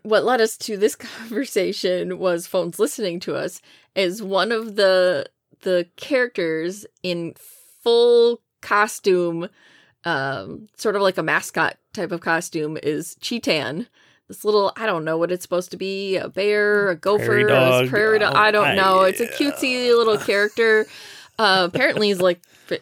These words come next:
Speaker 1: social media big or whatever.
Speaker 2: Yes.
Speaker 1: I had no idea. Never heard of it before. I never Googled it. I didn't look anything up.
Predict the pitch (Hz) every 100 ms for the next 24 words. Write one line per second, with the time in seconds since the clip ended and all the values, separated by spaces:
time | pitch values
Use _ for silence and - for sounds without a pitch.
0 | - - - 170 180 180 180 185 180 175
1 | 175 180 175 180 180 135 101 - - -
2 | _ _ - 214 247 294 240 220 208 160
3 | - - 202 233 233 233 240 220 214 220
4 | 214 220 196 196 196 - _ - 170 160
5 | 156 151 - _ - 214 233 269 254 262
6 | 262 - 175 160 160 147 175 208 240 277
7 | 269 262 196 190